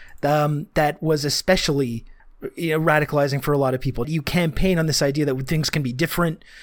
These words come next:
We can really change the way things happen in the United States. Um, and then to immediately get in and be like, "Turns out we actually can't change any of that stuff, uh, 'cause you haven't, you haven't quite voted enough."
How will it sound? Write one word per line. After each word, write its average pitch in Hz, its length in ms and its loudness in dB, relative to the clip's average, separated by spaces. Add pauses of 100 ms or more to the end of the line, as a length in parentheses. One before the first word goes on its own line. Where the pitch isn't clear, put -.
(160)
We 151 120 0
can 147 180 -2
really 160 220 2
change 156 360 0
the 139 100 -2
way 143 240 2
things 143 320 -2
happen 143 300 0
in 131 60 0
the 139 60 0
United 135 280 0
States. 139 460 -2 (420)
Um, 143 360 -2 (380)
and 185 180 4
then 185 140 4
to 180 140 2
immediately 180 360 4
get 175 160 4
in 175 60 0
and 165 100 -2
be 160 60 2
like, 151 160 0
"Turns 196 200 4
out 180 80 4
we 165 120 2
actually 151 260 0
can't 156 260 0
change 139 280 0
any 151 120 2
of 127 100 -2
that 110 180 -2
stuff, - 400 -4
uh, 131 160 0
'cause 156 240 0
you 147 80 2
haven't, 147 280 -2
you 160 120 2
haven't 165 200 -2
quite 160 220 0
voted 147 280 2
enough." 120 360 -4